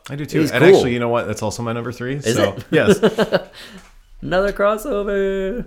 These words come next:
Speaker 2: I th-, we might be, we might be the same thing
Speaker 1: We will see.
Speaker 2: going up. But, uh, yeah, the Wampa, I really like the design of him. It's almost Yeti-esque, but, um,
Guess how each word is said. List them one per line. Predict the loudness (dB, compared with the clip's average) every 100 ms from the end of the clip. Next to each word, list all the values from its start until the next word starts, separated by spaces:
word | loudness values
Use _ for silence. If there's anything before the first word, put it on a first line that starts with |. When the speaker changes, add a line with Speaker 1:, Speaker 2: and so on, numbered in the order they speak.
| -8
Speaker 2:
I | -8
th-, | -2
we | 0
might | 2 2
be, | 2 0
we | 0 2
might | 0
be | 0
the | -4
same | -2 -4 -4
thing | -6 -8 -8 -14 -20 -16 -12 -10
Speaker 1:
We | -10 -10
will | -12
see. | -14 -6
Speaker 2:
going | -4 -4 -6
up. | -8 -12 -16 -16 -14 0
But, | 2 2 0
uh, | 2 2 2 0 -2 -6 -16 -18 -14 -12 -8
yeah, | -2 -2
the | 0
Wampa, | 0 -2 0 2 2 2 -4 -18 -20 -20 -20 -16 -12 -10 -10 -4
I | -2
really | 0 0
like | 2 0 0
the | -4
design | -4 -2 0 0
of | -2
him. | -4 -6 -8 -12 -14 -14 -14 -12
It's | -6
almost | -4 -4 -6 -4
Yeti-esque, | -4 -4 -4 -4 -6 -6 -12 -10 -10 -10 -12 -10
but, | -2 -2 -2 -10 -14 -12 -12 -14 -16 -14 -14 -14 -16 -20 -10
um, | -6 -6 -8 -10 -10